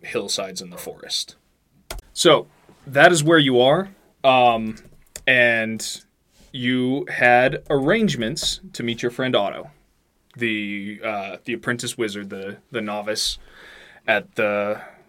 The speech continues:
at the court, 'cause it's medieval,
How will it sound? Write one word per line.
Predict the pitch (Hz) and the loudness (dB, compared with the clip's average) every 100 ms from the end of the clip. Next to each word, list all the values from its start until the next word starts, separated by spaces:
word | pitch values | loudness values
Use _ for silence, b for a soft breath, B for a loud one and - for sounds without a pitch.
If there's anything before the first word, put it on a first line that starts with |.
| B B _ | B B _
at | 120 - | -6 -6
the | 120 | -8
court, | - 120 117 - _ | -2 0 0 -6 _
'cause | - 101 101 - - | -6 -4 -2 -4 -6
it's | 104 - | -12 -10
medieval, | 110 107 92 95 | -8 -8 -8 -10